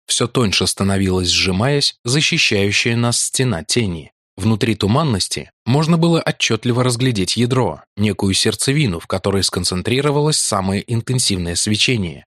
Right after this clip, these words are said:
Пронизанное прожилками, лучезарное пятно молочно-белого цвета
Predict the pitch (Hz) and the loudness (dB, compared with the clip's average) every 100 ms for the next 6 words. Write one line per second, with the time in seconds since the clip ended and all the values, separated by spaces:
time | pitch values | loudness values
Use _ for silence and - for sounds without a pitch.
0 | _ 113 110 110 101 101 92 101 98 143 | _ 0 2 2 4 2 2 0 0 0
1 | 175 - 85 73 _ 101 113 131 120 123 | 0 -2 -4 -8 _ -2 0 2 0 2
2 | 110 110 120 - 113 113 120 113 - 98 | 2 2 0 0 2 2 2 2 0 -2
3 | 92 101 95 87 - 127 151 151 | 0 0 0 -2 0 -2 0 -2